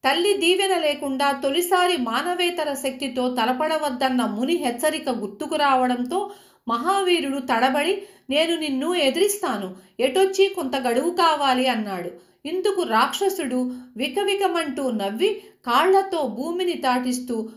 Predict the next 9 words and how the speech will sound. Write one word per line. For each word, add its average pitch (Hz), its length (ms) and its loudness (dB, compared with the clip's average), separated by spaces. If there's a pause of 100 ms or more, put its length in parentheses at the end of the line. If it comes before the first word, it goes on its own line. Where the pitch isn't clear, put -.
(160)
"త్వరలో 370 520 4
నేను 311 500 -4 (200)
ఒకే 233 340 2
రోజున 359 400 0
ఎనిమిది 269 520 0
మంది 247 340 2
మానవ 294 500 2
యువతులను 285 600 -2
పెళ్లాడబోతున్నాను, 247 1200 -2